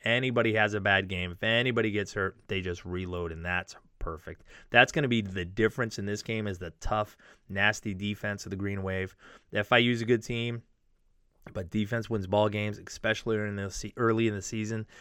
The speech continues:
The Green Wave, by the way, twelve and five against the spread in the last seventeen games against Conference U S A. They love games like this. They're at home. They're only dropping three. Take Tulane minus the three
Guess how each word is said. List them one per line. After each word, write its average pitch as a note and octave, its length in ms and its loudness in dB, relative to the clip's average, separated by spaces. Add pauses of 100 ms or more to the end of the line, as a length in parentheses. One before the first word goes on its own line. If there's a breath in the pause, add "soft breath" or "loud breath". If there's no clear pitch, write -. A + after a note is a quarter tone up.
(140 loud breath)
The G2+ 80 -10
Green A2+ 320 0
Wave, A2+ 260 6
by A2+ 160 10
the A#2 100 8
way, A#2 340 6 (340 soft breath)
twelve A#2 400 4
and A#2 120 -4
five A#2 300 6
against A2 240 -4
the G#2 80 -8
spread G#2+ 360 2
in G2+ 80 0
the F#2+ 60 -4
last G2 280 0
seventeen G#2+ 480 -2
games G2 260 -6
against F#2 280 -8
Conference G2 440 -4
U F#2+ 120 -4
S - 180 -8
A. F#2 140 -4
They F2 140 -6
love F#2 340 -4
games F#2+ 260 -8
like F#2 220 -4
this. F#2 180 -8
They're F2 180 -4
at F2 80 -4
home. G2 260 -4
They're F2+ 100 -8
only F#2+ 200 -6
dropping F#2 400 -2
three. F#2+ 460 -8 (400 loud breath)
Take G#2 380 -2 (200)
Tulane F#2 680 -8 (160)
minus F2+ 600 -6 (180)
the D#2+ 100 -10
three F2+ 420 -8